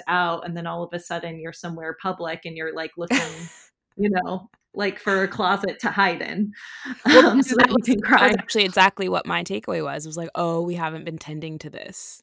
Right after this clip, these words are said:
Speaker 2: Like, we haven't been tending to our heart space." And so here we are, like, dry heaving on the bathroom floor, having a hard time breathing 'cause we <laughs> haven't been tending to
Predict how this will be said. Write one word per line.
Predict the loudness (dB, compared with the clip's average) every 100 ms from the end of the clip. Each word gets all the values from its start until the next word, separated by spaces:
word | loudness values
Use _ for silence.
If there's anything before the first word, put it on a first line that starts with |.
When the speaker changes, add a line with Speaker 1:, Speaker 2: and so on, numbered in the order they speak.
| -10
Speaker 2:
Like, | -10 -6
we | -6
haven't | -6 -6
been | -6
tending | -6 -6 -6 -6
to | -6
our |
heart | -2 -4 -4
space." | -8 -8 -10
And | -8
so | -8
here | -6 -8
we | -6
are, | -4 -4
like, | -6 -10
dry | -8 -2 0 0
heaving | -4 -6 -8
on | -8
the |
bathroom | -8 -8 -8
floor, | -8 -6 -4
having | -4 -6
a | -6
hard | -6
time | -8
breathing | -6 -4 -2 -2 -4 -4
'cause | 4
we | 6 10
<laughs> |
haven't | 10 10 6
been | 4 0
tending | 2 2 2 0
to | -2 -4 -2 -4